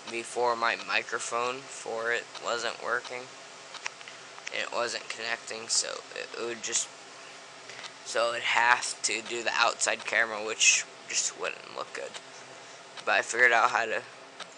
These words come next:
connect it and everything, so it's a lot better.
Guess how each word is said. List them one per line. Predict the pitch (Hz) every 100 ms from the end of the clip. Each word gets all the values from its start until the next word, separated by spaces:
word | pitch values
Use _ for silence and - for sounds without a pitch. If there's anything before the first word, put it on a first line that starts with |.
| - - -
connect | 117 120 120 - 107
it | 98
and | 92 71
everything, | 69 65 67 -
so | - 76 - - - - - - - -
it's | -
a |
lot | - 95 58
better. | 50 50